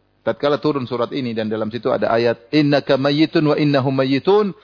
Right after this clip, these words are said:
thumma innakum yaumal qiyamati inda rabbikum takhtasimun." Sungguhnya kau bakalan meninggal dan mereka juga bakalan meninggal.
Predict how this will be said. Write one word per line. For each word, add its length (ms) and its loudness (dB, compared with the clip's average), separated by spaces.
thumma 320 2
innakum 400 2
yaumal 320 2
qiyamati 560 2
inda 160 2
rabbikum 400 -2
takhtasimun." 640 -4
Sungguhnya 240 0
kau 160 2
bakalan 360 0
meninggal 360 -2
dan 160 -2
mereka 240 -2
juga 240 0
bakalan 320 0
meninggal. 480 0